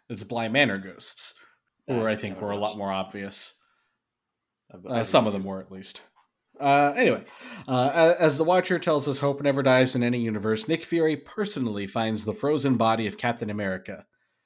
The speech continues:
Speaker 1: And, oh, and I, I enjoy the line here, "Welcome back, Captain." And then the camera pans over and you see that Captain Marvel is standing there too. And she says, "Where's the fight?"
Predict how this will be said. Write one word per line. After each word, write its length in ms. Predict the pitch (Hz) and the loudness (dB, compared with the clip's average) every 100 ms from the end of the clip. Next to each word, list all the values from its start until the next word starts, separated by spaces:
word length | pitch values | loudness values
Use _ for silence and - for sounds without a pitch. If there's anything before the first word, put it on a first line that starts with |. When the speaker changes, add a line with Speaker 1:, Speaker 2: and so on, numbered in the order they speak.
| _ _ _ _ - | _ _ _ _ -6
Speaker 1:
And, 320 | 107 107 113 | -2 -2 0
oh, 180 | 147 131 | 4 6
and 240 | 104 98 - - _ - | 4 -2 -10 -16 _ -6
I, 140 | 113 | -4
I 180 | 113 104 | -4 -4
enjoy 360 | 101 101 110 | -4 -2 0
the 100 | 110 | 0
line 200 | 110 107 104 | -2 -4 -4
here, 360 | 110 120 123 | -4 -4 -6
"Welcome 340 | 104 117 117 117 | -2 -2 0 2
back, 240 | 139 170 | 2 2
Captain." 460 | - 107 - 123 139 - | 0 -4 -4 -8 -8 -10
And 160 | 113 107 | -8 -6
then 80 | 101 | -8
the 60 | |
camera 260 | 98 113 101 | -6 -6 -6
pans 320 | 104 113 107 | -6 -6 -2
over 320 | 117 117 104 | -2 -2 -2
and 160 | 101 101 | -6 -6
you 60 | 101 | -8
see 220 | - 101 | -8 -10
that 140 | 95 - | -10 -2
Captain 320 | 123 113 98 | -2 -2 -2
Marvel 400 | 110 117 107 98 | 2 2 0 -4
is 100 | 92 | -6
standing 300 | - 101 98 | -6 -6 -6
there 140 | 95 | -8
too. 340 | - 107 101 98 _ _ _ _ _ | -4 -4 -4 -8 _ _ _ _ _
And 120 | 95 | -12
she 140 | - 107 | -8 -8
says, 320 | 107 95 87 - | -6 -6 -8 -8
"Where's 300 | 107 117 - | -4 -4 -6
the 80 | 101 | -8
fight?" 420 | 135 135 - | -8 -8 -10